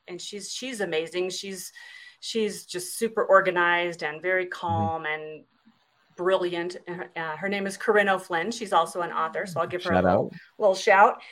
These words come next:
Speaker 2: Yeah,
Speaker 1: But, uh,
Speaker 2: yeah.
Speaker 1: yeah, she's fantastic. And, um, you know, every day in the very first thing in the morning, we, we tell each other what our top three things we want to accomplish that day are and what does done look like. And then we
Speaker 2: Hmm.
Speaker 1: kinda make sure that we get there by the end of the day. So it's good.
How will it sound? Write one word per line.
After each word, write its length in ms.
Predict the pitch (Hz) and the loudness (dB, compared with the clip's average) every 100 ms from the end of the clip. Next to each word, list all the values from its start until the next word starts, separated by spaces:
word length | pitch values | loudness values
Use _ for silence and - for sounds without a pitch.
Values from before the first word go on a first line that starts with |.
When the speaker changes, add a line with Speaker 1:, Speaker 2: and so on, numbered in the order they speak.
| - | -20
Speaker 2:
Yeah, 60 | - | -8
Speaker 1:
But, 200 | - 196 - | 4 4 6
uh, 100 | 185 | 4
Speaker 2:
yeah. 60 | - | 4
Speaker 1:
yeah, 160 | 196 180 | 4 2
she's 260 | - 233 | 0 -2
fantastic. 680 | 233 208 196 175 175 175 165 | 0 0 0 -2 0 -4 -2
And, 400 | 175 175 175 175 - | -4 -4 -6 -10 -8
um, 420 | 170 160 160 160 _ | -8 -8 -12 -20 _
you 100 | 185 | -6
know, 80 | 170 | 2
every 260 | 196 208 208 | 2 2 6
day 220 | 208 196 | 6 6
in 100 | 185 | 0
the 40 | |
very 200 | 180 180 | 0 0
first 180 | 180 185 | -2 -6
thing 140 | 190 | -6
in 40 | 180 | -6
the 60 | |
morning, 300 | 175 170 170 | -4 -4 -4
we, 240 | 170 170 _ | -8 -12 _
we 140 | 180 180 | -8 -4
tell 220 | 190 170 | -4 -4
each 100 | 180 | -4
other 180 | 165 165 | -4 -2
what 140 | 160 | 0
our 200 | 160 160 - | -2 -4 -10
top 280 | 185 165 - | -2 -2 -2
three 240 | 180 170 | -6 -6
things 420 | 170 170 165 160 170 | -6 -8 -8 -12 -14
we 100 | 165 | -8
want 160 | 160 | -6
to 60 | 160 | -6
accomplish 460 | - 156 156 156 | -4 -4 -4 -8
that 180 | 160 151 | -4 -4
day 180 | 160 160 | -4 -2
are 320 | 156 156 160 | 0 0 0
and 140 | 143 147 - - _ | -2 -8 -20 -20 _
what 120 | 196 | -2
does 180 | 175 156 - | -2 -8 0
done 300 | 196 170 170 | 4 4 2
look 180 | 156 - | -4 0
like. 380 | 165 160 - 156 | 0 0 -4 -10
And 140 | 151 - _ - | -12 -16 _ -2
then 300 | 196 214 156 | 2 4 4
we 120 | 185 | 2
Speaker 2:
Hmm. 40 | 170 | -2
Speaker 1:
kinda 200 | 190 185 | -2 -4
make 180 | 190 | -6
sure 200 | - 208 | -4 -2
that 140 | 196 185 | -2 -4
we 100 | 202 | -2
get 200 | 220 220 | -2 0
there 160 | 165 | -2
by 160 | 160 156 | 2 2
the 80 | 156 | 2
end 160 | 160 156 | -8 -10
of 60 | |
the 80 | 156 | -6
day. 200 | 151 156 | -6 -6
So 340 | 160 170 165 160 _ | -10 -12 -12 -14 _
it's 140 | - - | -20 -14
good. 160 | - | -14